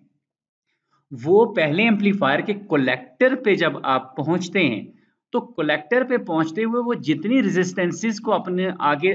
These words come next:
अपनी आंखों से देखता है वो तमाम resistances उसके,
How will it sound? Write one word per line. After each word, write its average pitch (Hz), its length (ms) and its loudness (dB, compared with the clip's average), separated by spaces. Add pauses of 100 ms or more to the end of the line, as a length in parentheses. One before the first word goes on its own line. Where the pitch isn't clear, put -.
अपनी 160 260 -2
आंखों 147 300 0
से 180 220 -8
देखता 127 400 0
है 110 140 0 (720)
वो 233 160 0 (100)
तमाम 214 440 4
resistances 185 800 -2
उसके, 180 520 -4